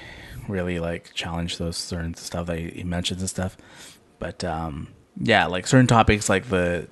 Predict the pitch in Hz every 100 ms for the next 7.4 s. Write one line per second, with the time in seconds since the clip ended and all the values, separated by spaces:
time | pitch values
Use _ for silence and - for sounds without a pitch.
0 | - 113 101 101 95 95 95 92 - 90
1 | 87 90 - 85 82 - - _ _ -
2 | _ - 98 92 92 90 92 90 85 85
3 | 85 85 - _ _ _ _ _ _ -
4 | 95 92 92 - - _ - 127 113 101
5 | 95 - - - - _ - 107 120 113
6 | 107 95 87 101 101 107 104 - 104 107
7 | - 107 - -